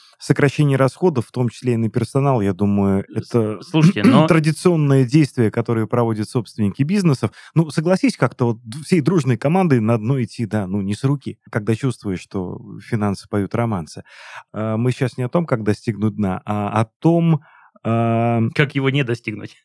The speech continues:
Speaker 1: как ты проводишь разговор с, э, коллегами, с теми, кто задействован в твоем деле? Что ты им говоришь в трудные моменты? Как влияешь на умы, если мы говорим о студии Red Barn, и как ты влияешь на рабочие руки, например, если мы говорим о мебельном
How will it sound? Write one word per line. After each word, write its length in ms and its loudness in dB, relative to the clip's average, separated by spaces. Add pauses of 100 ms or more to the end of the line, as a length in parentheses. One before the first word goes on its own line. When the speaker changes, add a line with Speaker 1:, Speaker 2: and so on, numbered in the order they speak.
(160)
Speaker 1:
как 240 0
ты 120 2
проводишь 520 0
разговор 560 -2
с, 320 -20
э, 640 -2
коллегами, 540 -2
с 460 -20
теми, 220 0
кто 680 0
задействован 720 -4
в 100 -20
твоем 320 -2
деле? 340 0 (560)
Что 240 0
ты 100 0
им 100 0
говоришь 240 0
в 100 -20
трудные 320 -2
моменты? 520 -4 (160)
Как 260 -2
влияешь 500 0
на 200 -6
умы, 420 -2 (560)
если 280 -8
мы 120 -4
говорим 360 -2
о 80 -4
студии 380 -8
Red 220 -4
Barn, 360 -4
и 80 -12
как 220 -4
ты 100 -4
влияешь 380 -6
на 100 -6
рабочие 480 -6
руки, 260 -8
например, 440 -4
если 300 -10
мы 160 -4
говорим 540 -4
о 260 -4
мебельном 560 -8